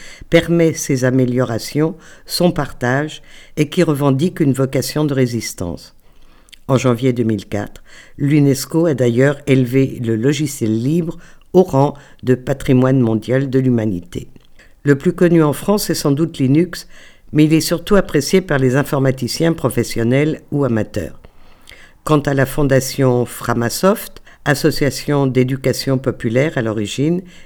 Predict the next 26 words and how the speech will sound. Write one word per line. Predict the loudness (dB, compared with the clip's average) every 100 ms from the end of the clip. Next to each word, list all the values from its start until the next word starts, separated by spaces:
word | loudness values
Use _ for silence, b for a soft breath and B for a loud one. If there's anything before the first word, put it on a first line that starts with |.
| -8
créée | 0 4 4
en | 4
deux | 2
mille | 0 -2 -6 -8
quatre | -4 -4 -6 -14 -6
et | -4
basée | 2 0 2 -2
à | -2
Lyon, | 0 2 0 -4 B B B B B
elle | -2 2
propose | 0 4 2 2
aujourd'hui | 0 -2 0 -2 0
de | 2
multiples | 4 2 2 -4 -2
services, | -4 -2 -2 -2 -6 -6 B B B -4
de | 4
messagerie, | 4 4 0 0 -4 -6 -10 b b -4
visioconférence, | -2 2 0 2 -2 0 -2 0 -2 -6
partage | -4 -2 0 -2 -2
de | -6
fichiers, | -4 -6 -4 0 0
de | 2 2
vidéos, | 2 -2 0 2 2 0
d'agenda, | 0 0 2 0 0 -4 -4
et | -6
cetera. | -8 -8 -8 -10